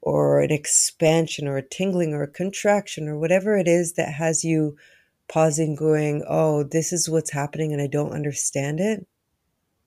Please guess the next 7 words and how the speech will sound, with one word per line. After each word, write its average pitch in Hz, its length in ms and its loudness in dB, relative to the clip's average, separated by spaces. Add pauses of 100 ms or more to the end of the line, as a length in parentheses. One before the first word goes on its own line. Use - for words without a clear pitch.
(2000)
take 214 380 0 (120)
a 202 60 -2
pause. - 920 -6 (1500)
Just - 220 -2
like 262 180 2
with 254 160 2
emotion, 196 680 2